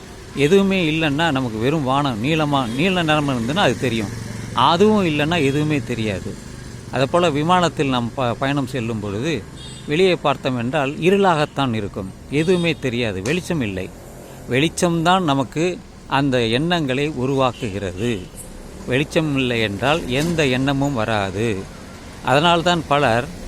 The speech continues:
அமர்ந்து கண்ணை மூடிக்கொண்டு தியானம் செய்கிறார்கள், எந்த எண்ணமும் வராது கண்ணை மூடிக்கொண்டால். பலர் அப்படித்தான், யோகிகள் எல்லாம் அப்படித்தான் செய்வார்கள்.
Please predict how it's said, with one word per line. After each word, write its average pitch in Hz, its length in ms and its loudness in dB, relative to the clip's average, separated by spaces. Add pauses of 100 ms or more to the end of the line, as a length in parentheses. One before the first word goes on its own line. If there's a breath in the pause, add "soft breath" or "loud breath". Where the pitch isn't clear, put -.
(540)
அமர்ந்து 170 540 4 (680)
கண்ணை 180 360 4
மூடிக்கொண்டு 156 760 2 (1200)
தியானம் 202 460 4
செய்கிறார்கள், 123 640 4 (360)
எந்த 175 280 2
எண்ணமும் 165 440 2
வராது 120 400 2 (260)
கண்ணை 143 300 0
மூடிக்கொண்டால். 110 640 -2 (360)
பலர் 185 320 4
அப்படித்தான், 151 560 2 (480)
யோகிகள் 160 520 6
எல்லாம் 156 360 2
அப்படித்தான் 135 520 2
செய்வார்கள். 107 540 -2